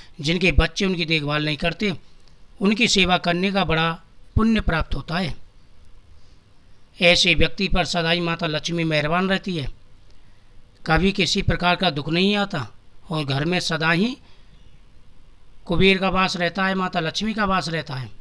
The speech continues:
इसलिए विशेष रूप से इन बातों का आपको विशेष ध्यान रखना है कि कभी भी किसी बुजुर्ग का अपमान ना करें,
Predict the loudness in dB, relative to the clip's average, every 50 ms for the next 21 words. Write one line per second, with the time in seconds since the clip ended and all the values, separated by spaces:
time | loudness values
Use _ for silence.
0 | -18 -20 -20 -20 -20 -20 -20 -20 -20 -20 -16 -12 -8 -8 -6 -2 0 0 2 0
1 | 0 -2 -6 -16 -20 -20 -20 -20 -20 -20 -18 -14 -6 -4 -2 -2 0 0 0 0
2 | 0 -2 -2 -4 -4 -2 -2 0 0 0 0 0 0 -2 -2 -4 -6 -4 -2 -2
3 | -2 -2 -2 -2 -2 -2 -2 -2 -2 -2 -2 -2 -2 -2 -2 -2 -2 -2 -2 -2
4 | -2 -2 -2 -4 -6 -10 -14 -20 -20 -20 -20 -20 -20 -20 -20 -20 -20 -20 -20 -20
5 | -20 -20 -20 -20 -20 -20 -20 -20 -20 -20 -20 -20 -20 -20 -20 -20 -20 -20 -20 -14
6 | -6 0 2 2 2 0 -2 -8 -14 -20 -20 -20 -10 0 4 6 8 8 8 8
7 | 6 4 2 0 -4 -12 -20 -20 -20 -20 -20 -20 -20 -20 -20 -20 -20 -18 -18 -18
8 | -18 -20 -20 -20 -20 -20 -20 -20 -20 -20 -20 -20 -20 -20 -20 -20 -10 -4 0 0
9 | 2 4 4 4 4 4 4 4 4 6 6 4 4 4 4 4 4 4 4 2
10 | 0 0 0 -2 -2 -2 -6